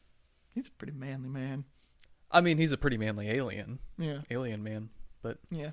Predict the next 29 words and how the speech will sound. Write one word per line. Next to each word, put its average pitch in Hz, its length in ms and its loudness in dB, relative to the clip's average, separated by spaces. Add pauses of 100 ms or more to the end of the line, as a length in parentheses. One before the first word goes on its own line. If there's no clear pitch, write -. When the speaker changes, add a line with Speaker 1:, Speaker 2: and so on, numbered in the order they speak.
(220)
Speaker 1:
Anyway. 180 580 4
Speaker 2:
Anyway. 110 340 -2 (240)
Speaker 1:
That, 233 220 2
I, 220 260 8
that 320 160 8
just 302 160 0
upsets 208 380 4
me 202 120 4
that 170 180 0
that's 160 280 4
news. 143 720 -4 (1900)
There 196 180 10
are 208 120 12
many 247 260 6
friendly 226 460 6
debates 190 440 6
in 185 80 0
the 180 100 4
world 170 260 6
of 160 140 0
comic 160 400 0
book 147 320 -4
that 147 220 0
readers 156 460 0
refuse 151 420 -2
to 151 160 -2
agree 147 300 -2
on. 147 220 -2
No, 262 80 -2